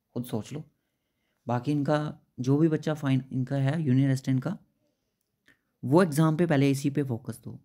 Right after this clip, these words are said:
अब ये मत सोचना मैंने एफ़ए का भी लिया, मैं एफ़ए का पढ़ लेता हूँ। देखिए, ये आपके लिए गोल्डन चांस है यूनियन असिस्टेंट का। खुद सोचो, तीन दिन एग्जाम होने जा रहा है, कितना बच्चा ये पेयर होगा,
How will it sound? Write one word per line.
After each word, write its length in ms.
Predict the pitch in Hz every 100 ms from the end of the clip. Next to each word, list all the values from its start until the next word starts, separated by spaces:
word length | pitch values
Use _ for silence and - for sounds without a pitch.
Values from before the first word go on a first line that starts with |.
| _ _ _ _ 123
अब 80 |
ये 120 | 143 165
मत 160 | 165
सोचना 300 | 165 156 156
मैंने 240 | 156 151 135
एफ़ए 200 | 139 135
का 100 | 139
भी 120 | 143
लिया, 140 | 143
मैं 140 | 147 127
एफ़ए 200 | 123 123
का 100 | 127
पढ़ 180 | 113
लेता 240 | 110 110 110
हूँ। 100 | 113
देखिए, 260 | 135 143
ये 500 | 131 - - _ _
आपके 200 | 131 135
लिए 100 | 143
गोल्डन 360 | 135 135 127 139
चांस 260 | 139 131 135
है 60 |
यूनियन 220 | 143 131
असिस्टेंट 280 | 127 131 117
का। 60 | 113
खुद 200 | 131 135
सोचो, 260 | 139 135
तीन 240 | 151 143 143
दिन 140 | 139
एग्जाम 300 | 139 131 123
होने 200 | 127 127
जा 80 | 123
रहा 80 | 120
है, 60 |
कितना 280 | 135 127 131
बच्चा 220 | 123 123
ये 80 | 123
पेयर 220 | 120 117
होगा, 260 | 113 107 107